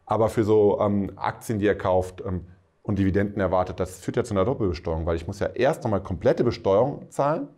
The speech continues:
weil ich die Steuerbefreiung eben nicht bekomme in der Holding, also in der G M B H. Und irgendwann muss ich das der G M nochmal ausschütten, nochmal mit fünfundzwanzig Prozent. Also... Dividenden werden schlecht besteuert in der G M B H. Veräußerungsgewinne erstmal nur mit eins Komma fünf, kann ich reinvestieren. Und wenn ich die ausschütten möchte,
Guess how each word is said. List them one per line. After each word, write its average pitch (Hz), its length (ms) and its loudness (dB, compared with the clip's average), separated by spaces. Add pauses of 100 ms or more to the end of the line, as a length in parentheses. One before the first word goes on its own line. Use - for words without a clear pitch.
(140)
weil 113 80 0
ich 101 80 -2
die 107 80 -6
Steuerbefreiung 101 540 0
eben 87 120 -4
nicht 90 160 -8
bekomme 143 320 -4
in 113 100 -4
der 90 140 0
Holding, 101 320 0
also 95 120 0
in 90 60 -2
der 87 80 -2
G 87 140 -2
M 82 80 0
B 80 80 -2
H. 113 380 0 (500)
Und 196 160 0
irgendwann 170 300 2
muss 131 100 2
ich 131 60 -6
das 127 120 0
der 135 80 2
G 127 100 2
M 135 60 2
nochmal 120 240 2
ausschütten, 117 420 -2
nochmal 104 200 -2
mit 85 140 -6
fünfundzwanzig 82 600 -10
Prozent. 76 520 -10
Also... 92 340 0 (420)
Dividenden 123 500 0
werden 107 200 2
schlecht - 280 -4
besteuert 78 380 -8
in 80 120 -8
der 76 180 -8 (460)
G 87 120 -4
M 80 80 -2
B 76 80 -4
H. 71 260 -8 (340)
Veräußerungsgewinne 147 840 -2
erstmal 95 280 -4
nur 92 80 -2
mit 90 120 -4
eins - 180 -8
Komma 78 140 -8
fünf, - 400 -8 (260)
kann 87 140 -8
ich 82 160 -10
reinvestieren. 147 560 -2 (440)
Und 98 80 -6
wenn 101 60 0
ich 101 80 -2
die - 100 -2
ausschütten 104 380 0
möchte, 135 320 -6